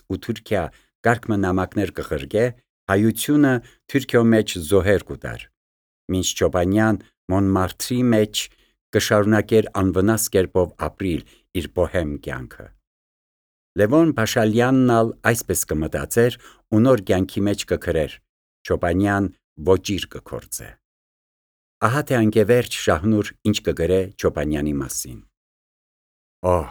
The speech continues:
շատ մեծ պատիվ ըրած պիտի ըլլամ, եթե իրեն վերագրեմ զորությունը, որ չուներ։ Բայց դուք մտաբերեցեք մեր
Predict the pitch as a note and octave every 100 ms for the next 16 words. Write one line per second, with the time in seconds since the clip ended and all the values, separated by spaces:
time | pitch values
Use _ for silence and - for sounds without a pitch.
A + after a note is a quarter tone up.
0 | - _ - - B2 - G2 F#2 - -
1 | E2+ B2 B2 - - E2 F2 E2 - D2+
2 | D#2+ D2+ E2 A2 C3 A#2 _ _ _ _
3 | F#2 G2 B2+ A2 G2 G#2+ A2 G#2+ - _
4 | G2+ G2+ F#2+ - A2 A#2 A2 - _ -
5 | F2 G2+ G#2+ G#2 - C#3+ A#2 C#2 A#1 -
6 | F2 E2+ - - D#2 C2 - - _ _
7 | _ _ - F#2 - - A#2+ F#2+ E2+ E2+
8 | F#2+ F#2 F2+ A#2+ A2+ G2+ F#2+